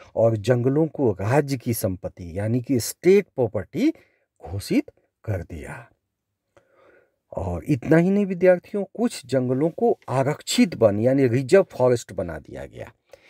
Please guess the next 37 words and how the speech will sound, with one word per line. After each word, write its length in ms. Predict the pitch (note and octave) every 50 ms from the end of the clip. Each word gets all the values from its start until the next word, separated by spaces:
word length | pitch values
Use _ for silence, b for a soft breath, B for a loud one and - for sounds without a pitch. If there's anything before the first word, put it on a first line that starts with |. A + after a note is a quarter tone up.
| b b b
ये 100 | C3+ C3
रिजर्व 320 | A2+ A2+ A2 G2 C#3+ D3
फॉरेस्ट 400 | - - - F3 E3+ F#3+ - -
क्या 160 | - - F#3+ F#3
होता 200 | F#3 - - G3
है 40 | G3
विद्यार्थियों? 480 | G3 F3+ F#3+ F#3 F#3 - - A3+ C#4+ F#4 - _ _ b b b b b b b b b b -
रिजर्व 420 | G#2 G2+ A2 G#2+ G2+ C#3 F3 G3 F#3+ -
फॉरेस्ट 540 | - - A#2 A2+ A2+ C3 D#3 F3 - - -
का 140 | - E3 E3
तो 200 | - - F3 C#3
ये 260 | G#2+ G#2 G#2 B2+ D#3 E3+
मतलब 340 | E3 D3 B2+ - C3+ C#3 C3
होता 240 | C3 C3 - -
है 140 | D#3+ F3 G3
कि 140 | F#3 - -
उसमें 380 | - C3+ C3 - - E3+ F#3 E3
प्रवेश 540 | - _ C3+ B2 A#2 B2 F3 A#3 C#4 B3+ - -
तक 180 | A#3 G#3 -
निषेध 460 | D#3 C3+ A#2+ - - A2 F#2+ E2+ - -
है, 140 | - - - b b b b b b b b b
यानी 240 | A2+ C#3 D3+ F3+ G3
उसके 300 | E3+ E3 - - - G#3
अंदर 280 | F#3+ F#3 F3+ G#3 G#3 G#3+
आप 160 | A3 A3+ D#3
जा 280 | A#2 G#2+ C3 C#3+ D#3+ G3+
नहीं 160 | A#3+ D#4 D#4+
सकते 360 | D4+ - D4 - _ _ C#3+ A2
हो, 200 | F2 D#2 C#2+ - _ _ _ b b b b b b b b -
उसके 220 | C3+ A#2+ - G3
अंदर 220 | G3 G3 G3 G#3
आप 120 | G#3 G3 - _
प्रवेश 440 | - C#3 D3 D#3+ G#3 B3+ C#4 - -
नहीं 140 | C#4+ C#4+ C4
कर 160 | - A3 D#3+
सकते 300 | B2+ - A#2 - _ -
हो। 160 | F#2+ F2 E2